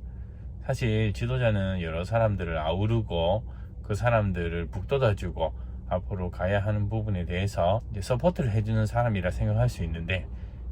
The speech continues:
가장 중요한 것은 한 치 앞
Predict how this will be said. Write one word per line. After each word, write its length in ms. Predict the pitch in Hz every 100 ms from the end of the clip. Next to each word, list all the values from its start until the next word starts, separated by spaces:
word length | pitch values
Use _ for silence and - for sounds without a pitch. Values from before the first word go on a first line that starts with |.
| -
가장 520 | - 113 208 220 131
중요한 400 | - 98 95 107
것은 360 | 85 - 110 90 - - - - - -
한 260 | - 240
치 240 | - - -
앞 200 | 95